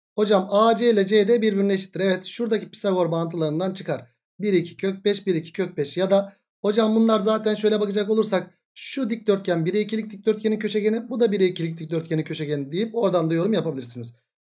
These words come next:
Birincisi doğru mu arkadaşlar? Doğru. Hadi bakalım ikincisine gelelim şimdi. K L, K L ama sadece K L değil arkadaşlar. Herhangi bir kesişim yani şey yok, köşeli parantez yok.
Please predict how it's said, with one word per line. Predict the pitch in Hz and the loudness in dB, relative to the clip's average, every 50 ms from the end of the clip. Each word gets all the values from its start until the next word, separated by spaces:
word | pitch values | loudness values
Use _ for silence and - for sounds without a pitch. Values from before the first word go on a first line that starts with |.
| _ - | _ 0
Birincisi | 202 220 240 247 226 - 202 | 2 2 4 2 2 2 6
doğru | 214 240 247 240 | 8 8 8 8
mu | 233 220 | 8 6
arkadaşlar? | 202 196 196 185 185 185 190 214 220 226 220 - 151 143 | 6 6 4 2 0 0 0 0 -2 -2 -4 -4 0 2
Doğru. | 165 160 135 113 107 - _ _ _ _ _ _ _ _ _ _ | 4 4 4 2 -2 -10 _ _ _ _ _ _ _ _ _ _
Hadi | - 220 240 262 | 0 2 4 6
bakalım | 247 233 233 247 247 240 | 6 4 4 2 0 0
ikincisine | 233 214 220 214 208 208 233 | 0 0 -2 0 2 4 4
gelelim | 220 214 196 190 180 160 | 6 6 6 4 2 0
şimdi. | 165 165 165 165 - - - _ _ _ _ _ _ - | -2 -2 -2 -2 -2 -4 -6 _ _ _ _ _ _ -4
K | - 180 196 208 220 226 226 220 | 2 4 4 6 6 6 6 8
L, | 226 226 208 160 123 117 - _ - | 8 8 6 4 0 -4 -10 _ -4
K | 156 170 185 196 208 214 | -2 2 4 4 6 8
L | 220 233 247 269 269 - _ _ _ _ | 8 8 6 6 2 -4 _ _ _ _
ama | - 160 196 214 202 208 | -2 0 0 0 0 -2
sadece | - - 175 202 254 226 269 262 - | -2 0 0 0 0 0 -2 -4 0
K | 202 202 208 208 214 | 4 4 6 6 8
L | 220 226 226 220 190 170 | 8 8 8 8 6 4
değil | 170 226 240 240 220 214 | 2 2 4 6 6 6
arkadaşlar. | 185 - 156 170 151 143 135 123 135 131 120 - - _ _ _ _ _ _ _ _ _ | 6 6 4 2 0 0 -2 -4 -6 -10 -10 -12 -16 _ _ _ _ _ _ _ _ _
Herhangi | 139 160 180 208 240 262 233 247 208 | -2 0 2 4 4 2 2 2 4
bir | 233 226 226 226 - | 4 4 2 2 -2
kesişim | - - 185 185 - - 208 214 214 208 | -4 -4 -2 -2 -2 -2 0 2 2 4
yani | 196 190 190 190 196 196 190 | 4 4 4 4 2 0 0
şey | - 196 196 202 | 0 0 2 2
yok, | 208 208 180 - - | 4 2 2 2 -2
köşeli | 165 160 180 202 196 | -4 -4 -4 -2 0
parantez | 202 196 190 190 196 196 170 180 | 2 2 2 2 0 0 0 2
yok. | 190 165 180 - | 0 0 -2 -6